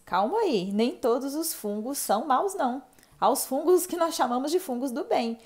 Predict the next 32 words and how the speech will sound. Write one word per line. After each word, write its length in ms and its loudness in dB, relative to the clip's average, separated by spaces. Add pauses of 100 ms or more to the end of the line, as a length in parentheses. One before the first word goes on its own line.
(240)
aqueles 400 0
que 80 -12
são 160 -2
utilizados 560 -2
como 220 -2
alimentos 600 2
e 120 -6
são 200 -4
ricos 640 2
em 140 0
proteínas, 800 0 (360)
fazem 340 2
muito 460 -2
bem 220 0
à 40 -2
saúde. 640 -2 (600)
Entre 300 -2
os 100 -4
fungos 400 -4
comestíveis, 960 -2
temos 340 -2
o 80 -6
champignon 600 -2 (180)
e 80 0
o 60 -2
shimeji. 580 -2 (1900)
Agora, 720 0 (380)
vamos 400 0
falar 280 0
sobre 280 -4
as 180 -2
bactérias. 1120 0